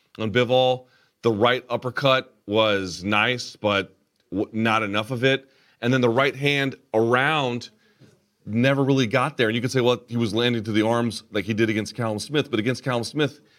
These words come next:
he couldn't ever do anything except wait and absorb. All he could do was, was just kind of play the levels. Um, Bivol was never really deterred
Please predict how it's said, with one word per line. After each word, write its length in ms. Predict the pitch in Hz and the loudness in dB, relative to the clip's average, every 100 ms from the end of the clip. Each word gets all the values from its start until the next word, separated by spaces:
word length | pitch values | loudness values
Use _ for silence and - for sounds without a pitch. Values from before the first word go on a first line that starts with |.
| _ | _
he 140 | - 135 | -10 -8
couldn't 280 | - 156 139 | 2 2 4
ever 140 | 117 | -2
do 140 | 113 | 0
anything 220 | 127 120 117 | 0 0 -2
except 480 | 101 - 131 - - - | -2 0 0 0 -12 -10
wait 380 | 92 123 135 127 | 4 4 4 0
and 100 | 110 | -2
absorb. 640 | 82 - 160 165 85 65 _ _ _ _ _ _ _ _ - - | -2 0 4 4 4 -2 _ _ _ _ _ _ _ _ -12 0
All 120 | 127 | 0
he 140 | 131 139 | 2 0
could 160 | 131 | 0
do 220 | 131 131 | 2 2
was, 260 | 113 110 - _ - | 2 -2 -6 _ -6
was 160 | 117 | -6
just 140 | 113 - | -4 -4
kind 160 | 135 | -4
of 100 | 110 | -4
play 220 | - 131 | -2 0
the 80 | 110 | 0
levels. 540 | 98 135 110 71 - _ _ _ _ _ _ 104 | 2 0 0 -10 -18 _ _ _ _ _ _ -4
Um, 560 | 110 107 101 95 87 _ _ _ _ _ - | -2 0 -2 -6 -10 _ _ _ _ _ -2
Bivol 260 | 147 156 135 | 2 4 2
was 280 | 117 - - | 0 -6 -2
never 280 | 120 127 | 2 2
really 220 | 120 120 113 | 2 4 2
deterred 540 | 87 127 151 113 76 | 0 -2 0 0 -4